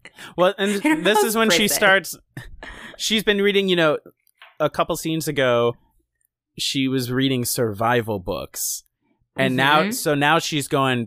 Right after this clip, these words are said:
Speaker 1: buck wild on setting Home Alone-esque traps, but with gunpowder and light bulbs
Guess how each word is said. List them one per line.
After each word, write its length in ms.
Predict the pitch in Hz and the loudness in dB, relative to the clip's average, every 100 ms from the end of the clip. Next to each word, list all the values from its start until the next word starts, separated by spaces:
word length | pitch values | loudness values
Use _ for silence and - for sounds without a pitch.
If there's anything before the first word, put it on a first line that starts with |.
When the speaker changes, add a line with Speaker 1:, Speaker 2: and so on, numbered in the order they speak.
| - | -2
Speaker 1:
buck 180 | 123 139 | -2 0
wild 320 | 127 120 117 | 2 2 -2
on 180 | 113 107 | -6 -6
setting 440 | - 131 120 113 _ - | -2 -2 -4 -10 _ -8
Home 240 | 160 147 | -2 0
Alone-esque 720 | 135 131 135 127 120 - - - | 2 2 2 2 0 -2 -10 -10
traps, 600 | - 135 123 - - - _ - | 0 2 2 0 -6 -12 _ -4
but 160 | 135 117 | -2 0
with 320 | 123 120 123 | -4 -4 -2
gunpowder 680 | 147 147 139 156 151 143 | 0 0 0 0 2 2
and 200 | 131 123 | 2 2
light 260 | 123 135 - | 2 2 0
bulbs 400 | 110 110 107 | 0 0 0